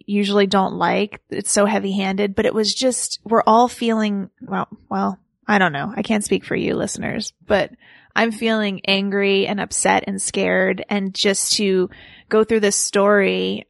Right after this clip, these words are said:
um, that took place years ago, and then to have those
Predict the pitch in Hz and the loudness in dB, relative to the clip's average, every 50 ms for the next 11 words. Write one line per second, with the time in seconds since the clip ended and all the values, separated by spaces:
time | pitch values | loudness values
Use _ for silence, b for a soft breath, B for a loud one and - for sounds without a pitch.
0 | _ - 208 196 190 185 190 190 190 - - - 214 - - - - 208 202 202 | _ 0 2 2 2 0 -2 -2 -2 -2 -2 -2 -4 -4 -4 -2 0 2 2 4
1 | 190 190 190 - - - - - 208 202 196 190 190 190 185 180 185 180 180 180 | 2 0 -2 -2 -4 -4 -4 -2 0 2 2 2 2 0 0 0 2 4 4 4
2 | 185 185 - - - 202 190 190 190 185 185 180 - - 185 180 190 190 190 196 | 4 4 2 2 0 0 0 0 -2 -2 -2 -2 0 2 2 2 2 0 0 0
3 | 190 185 185 185 - - | 2 2 0 0 -2 -4